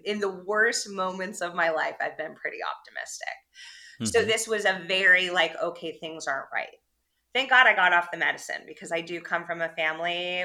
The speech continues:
Speaker 1: with highly addictive personalities, and I don't know where I would have ended up if it hadn't stopped me.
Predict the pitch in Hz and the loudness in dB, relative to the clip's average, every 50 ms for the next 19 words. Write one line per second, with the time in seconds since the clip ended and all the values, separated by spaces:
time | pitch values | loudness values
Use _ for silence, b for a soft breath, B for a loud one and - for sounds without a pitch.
0 | 165 160 165 165 - - - 170 165 165 165 165 170 165 160 160 - - 156 156 | -4 -4 -6 -6 -4 -2 0 0 0 0 -2 -4 -4 -4 -6 -6 -6 -6 -6 -6
1 | - - 151 151 - - 165 156 156 165 170 185 185 202 214 220 226 226 220 - | -4 -4 -4 -4 -4 -4 -2 0 2 2 2 2 0 0 -2 -2 -4 -2 -2 0
2 | 170 170 180 196 208 208 214 202 208 214 220 214 214 220 214 214 214 214 208 214 | 2 2 2 4 4 2 4 4 4 4 6 6 6 8 8 8 8 6 4 2
3 | 214 202 208 202 208 202 196 185 185 190 202 - - - _ _ _ _ _ _ | -2 0 -2 -2 -2 -2 0 2 4 4 2 2 -4 -6 _ _ _ _ _ _
4 | _ _ - 202 190 185 180 143 - - - 170 165 165 165 - - - - - | _ _ 0 0 2 2 2 2 2 2 4 6 6 6 4 0 -4 -6 -6 -6
5 | - - 262 262 254 - - - - - | -2 0 2 2 2 0 -4 -10 -18 -20